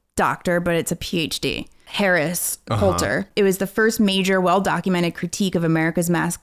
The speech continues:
Speaker 1: vaccination system, calling for safety reforms and the human right to informed consent to vaccination. Like, a year after the book comes out, um, her organization lobbied successfully for laws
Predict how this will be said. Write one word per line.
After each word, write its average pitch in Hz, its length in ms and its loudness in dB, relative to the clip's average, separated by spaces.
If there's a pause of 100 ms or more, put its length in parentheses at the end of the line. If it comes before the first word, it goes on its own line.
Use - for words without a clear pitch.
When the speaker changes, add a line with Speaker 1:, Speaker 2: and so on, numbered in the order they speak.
Speaker 1:
vaccination 165 680 0
system, 170 500 -2 (260)
calling 208 280 2
for 190 140 0
safety 240 360 0
reforms 202 680 2 (140)
and 202 100 4
the 190 80 4
human 247 260 6
right 180 220 0
to 190 60 -2
informed 180 420 2
consent - 500 -2
to 175 80 -6
vaccination. - 840 -4 (220)
Like, 185 140 -2
a 180 40 0
year 185 100 2
after 180 160 -2
the 180 80 -2
book 214 240 -2
comes 185 220 0
out, 160 300 0
um, 160 260 0
her 196 120 0
organization 190 680 2
lobbied 180 380 2
successfully 185 840 -2
for 170 240 -4
laws 165 640 0